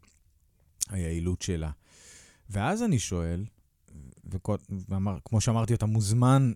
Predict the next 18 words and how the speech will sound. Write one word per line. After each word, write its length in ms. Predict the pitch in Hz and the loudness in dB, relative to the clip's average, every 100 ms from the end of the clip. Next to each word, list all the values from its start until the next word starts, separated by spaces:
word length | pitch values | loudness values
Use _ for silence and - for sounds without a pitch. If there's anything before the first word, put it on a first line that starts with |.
| - | -2
להוסיף 580 | 101 98 - 127 - | -2 0 0 -2 -2
ולתקן 640 | 101 92 - - 135 165 135 | -4 -4 -4 -4 0 0 0
מההבחנה 680 | 98 90 90 85 104 110 107 | 0 -2 -2 -2 0 2 2
המאוד 440 | 98 95 95 101 | 2 0 -2 0
גסה 360 | 101 92 107 92 | -2 -2 -2 -4
שעשיתי 480 | 95 87 135 - | -4 -6 -6 -6
עכשיו, 260 | 98 - 98 - - - - _ _ _ _ _ - | -8 -6 -8 -10 -18 -20 -20 _ _ _ _ _ -6
זה 200 | 101 98 | 0 0
למה, 500 | 98 113 143 151 151 - | 0 0 0 0 -4 -4
למה 380 | 101 104 135 139 | -2 0 0 0
יש, 500 | 120 117 - - - - | 0 0 -2 -8 -12 -8
אה, 40 | 92 87 87 87 87 | -4 -2 -2 -4 -4
ודווקא 480 | 98 110 113 - 123 | -2 -2 -4 -4 -4
כי 140 | - | -2
אתה 160 | 95 104 | -2 0
גדלת 440 | 95 92 92 92 | -2 -2 -2 -2
בבית 480 | 92 87 87 98 - | -4 -4 -2 -2 -2
מערבי, 560 | 92 82 80 - 107 | -4 -2 -4 -4 -2